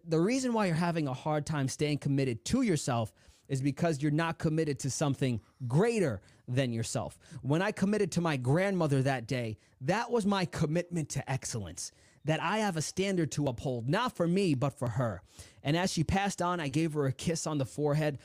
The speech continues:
I grabbed her left hand and I said, "Grandma, I love you so much." And then I left her room. And as soon as I left her room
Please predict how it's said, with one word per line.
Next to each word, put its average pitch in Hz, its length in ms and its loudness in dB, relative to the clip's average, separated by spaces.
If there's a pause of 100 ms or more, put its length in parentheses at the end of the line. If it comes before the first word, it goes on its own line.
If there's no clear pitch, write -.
(160)
I 120 100 0
grabbed 151 360 2
her 143 100 4
left 143 300 0
hand 147 220 2
and 135 100 2
I 127 60 0
said, 127 220 -2
"Grandma, 143 300 2
I 127 120 0
love 131 240 0
you 135 100 0
so 123 280 -4
much." 107 340 -6 (320)
And 147 120 0
then 143 80 2
I 131 80 2
left 147 340 2
her 151 120 2
room. 123 380 2 (320)
And 135 140 0
as 123 100 0
soon 202 380 0
as 220 100 0
I 202 100 0
left 185 300 0
her 170 120 0
room 110 440 0